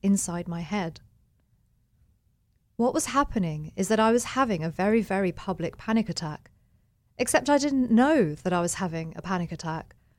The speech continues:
I didn't know that my shallow breathing my elevated heartbeat, my inability to swallow because my throat had closed over and become tight, I didn't know that these were signs of a classic panic attack.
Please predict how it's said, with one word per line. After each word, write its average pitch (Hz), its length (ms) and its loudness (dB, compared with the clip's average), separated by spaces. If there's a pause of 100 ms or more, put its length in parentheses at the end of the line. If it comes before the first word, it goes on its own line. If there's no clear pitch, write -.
(360)
I 247 120 6
didn't 247 260 0
know 220 540 4
that 196 200 0
my 196 120 0
shallow 202 360 0
breathing 175 640 -2 (280)
my 208 120 4
elevated 208 440 2
heartbeat, 185 720 -4 (280)
my 214 140 2
inability 240 560 2
to 185 120 -6
swallow 202 520 0
because - 260 -6
my 185 100 -2
throat 220 440 0
had 196 140 -4
closed 165 400 -4
over 160 420 -4 (240)
and 185 120 -2
become 190 340 -4
tight, 202 480 -4 (380)
I 254 100 4
didn't 262 340 2
know 254 240 4
that 170 200 -2
these 214 240 0
were 233 80 -4
signs 240 500 0
of 170 100 -6
a 185 40 -8
classic - 600 -6
panic 262 360 -4
attack. - 420 -10